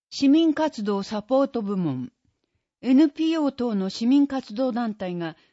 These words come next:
自ら持つ特性を生かして取り組みます。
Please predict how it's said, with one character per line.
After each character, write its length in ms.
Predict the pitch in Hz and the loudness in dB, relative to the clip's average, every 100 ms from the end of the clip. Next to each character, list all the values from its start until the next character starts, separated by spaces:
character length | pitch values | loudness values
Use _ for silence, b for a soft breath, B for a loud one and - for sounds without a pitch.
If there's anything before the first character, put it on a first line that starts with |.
| - | -2
自 260 | 269 294 285 | 0 0 -2
ら 240 | 254 220 | -4 -2
持 160 | 196 214 | -4 -6
つ 160 | - - | -10 -14
特 200 | 196 - | -14 -10
性 220 | 262 254 | -4 -2
を 140 | 240 | -2
生 100 | 220 | -4
か 160 | 247 247 | -8 -10
し 120 | - | -8
て 100 | 156 | -8
取 200 | 175 165 | -6 -6
り 40 | - | -4
組 240 | 151 139 | -4 -4
み 40 | |
ま 120 | 131 127 | -4 -8
す。 260 | - _ | -16 _